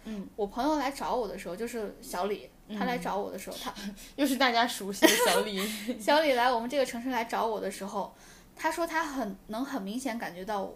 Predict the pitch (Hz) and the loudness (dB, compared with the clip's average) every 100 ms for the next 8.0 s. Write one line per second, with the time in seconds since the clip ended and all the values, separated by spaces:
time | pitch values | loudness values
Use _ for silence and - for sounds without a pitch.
0 | - 185 190 226 220 208 190 190 214 190 | -10 -8 -6 -4 -4 -6 -8 -10 -8 -6
1 | 180 - - - 349 254 190 170 - 220 | -6 -8 -10 -8 -6 -6 -8 -10 -4 -2
2 | 196 247 240 - 220 185 - - 214 196 | -2 0 0 -2 -6 -8 -10 -8 -8 -8
3 | - - - - 247 240 220 180 - 208 | -14 -20 -10 0 2 2 0 -8 -10 -8
4 | 214 233 208 - 233 - - - - 220 | -8 -8 -10 -8 -4 -4 -6 -10 -8 -8
5 | 185 330 349 190 - 240 269 226 165 190 | -2 0 2 0 -4 -6 -6 -6 -8 -10
6 | 170 - - - - 90 - - - 208 | -12 -12 -12 -14 -14 -16 -18 -20 -12 -8
7 | - 196 233 214 190 - - 240 165 | -8 -6 -6 -6 -10 -14 -4 -2 -2